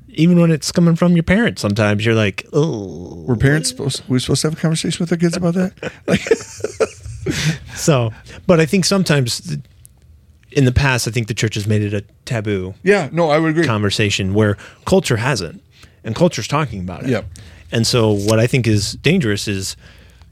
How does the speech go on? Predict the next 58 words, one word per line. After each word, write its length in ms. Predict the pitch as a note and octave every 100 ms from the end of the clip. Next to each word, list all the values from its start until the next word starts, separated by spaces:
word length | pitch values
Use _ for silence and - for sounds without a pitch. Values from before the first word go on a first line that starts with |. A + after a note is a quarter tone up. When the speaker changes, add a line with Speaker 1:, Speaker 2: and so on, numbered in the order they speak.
| _ -
Speaker 1:
w-, 460 | - - G#2+ A2 B3 - _ _ G#3
church 260 | E3 D#3 C#3+
being 140 | A#2
so 200 | - C3+
behind 600 | A#2 G#2+ B2+ A#2+ A2 G2 -
or 280 | B2 A#2 G#2 - B2
out 240 | B2 A2+
of 140 | G#2+ -
touch 420 | - A2 - -
with 260 | A2 A2 -
that 180 | E2
conversation. 760 | - - - - - - - G#2+
And 140 | A2
so 180 | - C#3
I'm 140 | F3
hoping, 400 | E3+ E3 C#3+ A#2+ - - - - -
uh, 140 | A2+
as 120 | G#2+ B2
we 120 | C#3
have 200 | A2 G2+
this, 220 | A2 -
like, 180 | C3 - - -
yeah, 240 | - A#2+ D#3+
you, 480 | F#2+ A2+ C#3+ E3+ - _ _ _ _ _ _ _ -
what 520 | F#3 C#3 A2 A#2 D3
is, 260 | D#3+ F#3 B2
or 240 | A2 A2
what 300 | G#3 B2 C#3
are 160 | D3 G#3
your 120 | F3+
thoughts 360 | - G2+ F#2+ G2+
on 80 | G2+
physical 380 | G#2+ G2+ A2
intimacy, 460 | G2+ - G#2 - G#2+
especially 460 | G2 - C#3+ - A2+
when 120 | G#2+
it 60 | -
comes 280 | G#2+ G#2 -
to 160 | A2+
in 60 | G#2+
the 60 | G#2
context 380 | G2+ G2+ G#2
of 60 | G2+
marriage, 440 | G2+ B2+ C3 G#2
and 160 | G2 G2+
what 80 | A2+
does 120 | B2+
that 160 | A2 F#2
look 200 | C3+ -
like, 200 | G2+ F#2+
and 100 | G2
what 100 | G#2+
does 140 | B2 G#2+
that 160 | G2
mean, 240 | B2 D3+ A#2+
and 140 | G2+
what 100 | A#2
does 160 | B2+